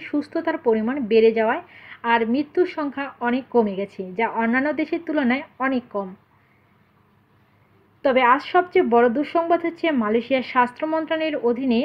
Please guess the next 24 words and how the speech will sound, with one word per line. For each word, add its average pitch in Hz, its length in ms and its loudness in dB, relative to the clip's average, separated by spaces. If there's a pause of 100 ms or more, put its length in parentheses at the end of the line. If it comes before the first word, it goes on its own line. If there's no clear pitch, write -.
(120)
দুইশো 262 320 -6
চব্বিশ 262 360 -2
জন 311 140 -6
স্বাস্থ্যকর্মী 277 720 -4 (140)
ও 220 40 -2 (140)
ডক্টর 233 380 -2 (540)
কোভিড 320 300 2
নাইন্টিনে 294 460 0
আক্রান্ত 294 400 -4
হওয়ার 269 300 -4
খবর 208 300 -2
জানিয়েছেন। 190 600 -8 (1900)
তিনি 277 180 2 (220)
আরও 285 160 4
জানালেন, 359 500 -2
তাদের 254 300 4
মধ্যে 302 340 -2
কেউ 277 160 -2 (200)
আক্রান্ত 302 340 -4
রোগীর 285 340 -4
চিকিৎসা 277 500 -6
ও 226 100 -4
সেবা 240 320 -4 (160)
যত্ন 269 280 -8